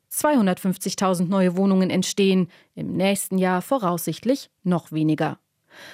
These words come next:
Am Tag der Bauindustrie, zu dem Hübners Verband heute nach Berlin lädt,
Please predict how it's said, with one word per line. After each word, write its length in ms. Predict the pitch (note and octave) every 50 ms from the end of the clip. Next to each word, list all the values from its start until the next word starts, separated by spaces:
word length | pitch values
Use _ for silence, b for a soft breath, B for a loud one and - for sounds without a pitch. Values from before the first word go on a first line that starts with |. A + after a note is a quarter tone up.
| B B B
Am 240 | - F3+ F3 E3
Tag 340 | - G3 F#3+ F3 E3+ - -
der 100 | E3+ D3+
Bauindustrie, 840 | D#3 F#3 A#3+ D#4 D4+ A#3+ A3 A3 G#3+ - - - A#3+ A3+ A3 G#3 G3+
zu 180 | - - -
dem 180 | - - - D3+
Hübners 420 | - F#3+ F#3 - - E3 D#3+ -
Verband 540 | - D#3 D3 - F#3+ G#3 G#3+ G3 - - - - -
heute 200 | E3 D#3+ - D#3+
nach 140 | D#3+ D#3
Berlin 380 | - - F3+ F#3+ A3+ A#3+ A#3 G#3+
lädt, 300 | G#3 G#3+ G#3+ G#3+ - b